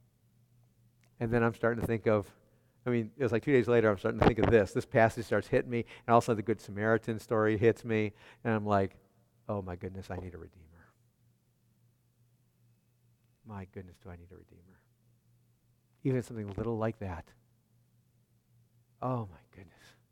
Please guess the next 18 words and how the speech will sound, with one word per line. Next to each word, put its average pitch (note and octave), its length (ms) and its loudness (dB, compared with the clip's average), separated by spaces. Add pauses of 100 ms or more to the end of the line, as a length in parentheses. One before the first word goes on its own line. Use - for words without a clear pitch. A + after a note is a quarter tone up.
(520)
do G#2 80 -14
I F#2+ 60 -12
need F#2 180 -20
Jesus. - 340 -20 (880)
See, A3+ 180 10
I F#3 120 12
typically A3+ 360 6
think F#3 300 8
how C#3+ 140 2
much D#3 160 2
I C#3+ 80 4
need C3 160 2
Jesus B2 460 0 (500)
when B2+ 160 0
I A2+ 100 4
lie. F2+ 440 -4 (1300)
I F3 120 10
think F#3+ 420 2